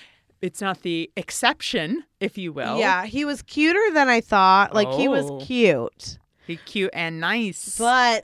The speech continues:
Speaker 2: I
Speaker 1: But a Jersey boy.
Speaker 2: But I also, there was, um, I mean, this could be a me thing. And it probably is.
Speaker 1: <laughs>
Speaker 2: But there's, like, that thing that with generally guys I'm attracted to that have that,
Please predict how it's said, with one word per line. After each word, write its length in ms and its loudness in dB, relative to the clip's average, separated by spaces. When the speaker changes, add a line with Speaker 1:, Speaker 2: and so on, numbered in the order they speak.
Speaker 2:
I 580 -2
Speaker 1:
But 140 -14
a 60 -6
Jersey 340 -14
boy. 240 -18
Speaker 2:
But 160 -4
I 140 -2
also, 800 -4
there 220 -6
was, 280 -10
um, 540 -4
I 60 -20
mean, 200 -12
this 160 -12
could 180 -8
be 120 -6
a 80 0
me 220 -4
thing. 400 -16
And 120 -8
it 80 -6
probably 400 -6
is. 340 0
Speaker 1:
<laughs> 540 -6
Speaker 2:
But 260 -2
there's, 320 -2
like, 280 -4
that 260 -4
thing 420 -6
that 260 -2
with 280 -8
generally 520 -2
guys 380 -2
I'm 160 -10
attracted 680 -8
to 260 -8
that 180 -8
have 460 -6
that, 380 -10